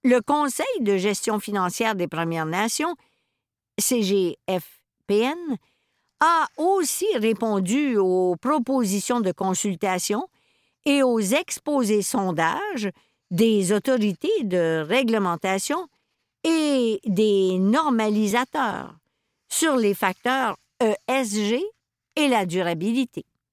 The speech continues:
Nous invitons les titulaires de droits,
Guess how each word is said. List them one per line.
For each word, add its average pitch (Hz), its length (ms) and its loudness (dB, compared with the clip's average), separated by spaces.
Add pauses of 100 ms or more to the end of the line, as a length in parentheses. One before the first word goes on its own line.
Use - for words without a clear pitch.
(720)
Nous 208 260 4
invitons 208 540 0 (120)
les 170 240 -2
titulaires 202 800 -2
de 160 180 -2
droits, 165 460 -2